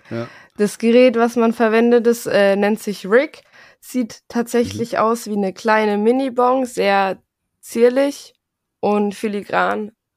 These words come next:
Speaker 2: Meine Mama zum Beispiel findet sie viel schöner als die große Bong.
Speaker 1: <laughs>
Speaker 2: Und, ähm, man hat aber keinen Kopf,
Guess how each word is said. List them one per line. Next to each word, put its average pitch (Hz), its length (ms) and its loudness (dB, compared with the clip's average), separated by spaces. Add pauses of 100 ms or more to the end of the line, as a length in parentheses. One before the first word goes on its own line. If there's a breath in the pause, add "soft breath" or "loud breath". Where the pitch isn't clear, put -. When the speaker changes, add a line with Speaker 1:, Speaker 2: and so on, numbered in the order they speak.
(420)
Speaker 2:
Meine 196 260 0
Mama 226 300 4
zum 247 140 -6
Beispiel 226 380 -4
findet 214 360 -6
sie 202 120 -12
viel 220 240 -12
schöner 226 380 -4
als 233 200 -8
die 240 80 -14
große 202 380 -8
Bong. 220 240 0 (540 loud breath)
Speaker 1:
<laughs> 254 360 -2
Speaker 2:
Und, 247 520 6
ähm, 226 220 2
man 233 160 2
hat 254 120 -2
aber 226 220 0
keinen 226 320 -6
Kopf, - 300 -4